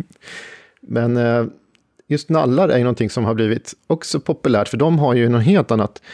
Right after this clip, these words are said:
Där kanske inte är styrkan hos björnen man tänker på, utan det är den här, de ser snälla och godtrogna ut och pålitliga och man kan ha dem i vått och torrt. Många vuxna har ju, i vuxen ålder har man ju svårt att slänga sin favoritnalle.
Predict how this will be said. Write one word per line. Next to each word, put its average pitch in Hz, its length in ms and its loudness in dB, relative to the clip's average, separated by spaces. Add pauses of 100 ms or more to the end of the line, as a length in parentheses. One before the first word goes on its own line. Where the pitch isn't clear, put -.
(180)
Där 117 140 -2
kanske - 200 -2
inte 101 160 -2
är - 20 2
styrkan 110 460 -2
hos 135 140 -2
björnen 98 240 2
man 104 100 -2
tänker - 280 -4
på, 101 100 -6
utan 104 180 -2
det 107 80 2
är 104 160 2
den 101 140 -2
här, 104 260 -4 (340)
de - 80 -4
ser 98 100 -2
snälla 98 540 0
och 95 80 -2
godtrogna 98 560 0
ut 98 220 -2
och 92 80 -6
pålitliga 98 720 -2
och 98 140 -2
man 98 200 -8 (800)
kan 110 100 -2
ha 104 120 2
dem 104 140 2
i 98 40 0
vått 98 260 -2
och 107 80 -2
torrt. - 440 -6 (200)
Många 101 280 -2
vuxna 107 320 -2
har 110 140 0
ju, 104 160 0 (140)
i 113 120 -6
vuxen 110 300 -2
ålder 113 180 2
har 104 60 2
man 107 80 2
ju 104 40 0
svårt 95 320 -4
att - 60 -4
slänga 104 300 0
sin 101 140 -2
favoritnalle. 98 840 -2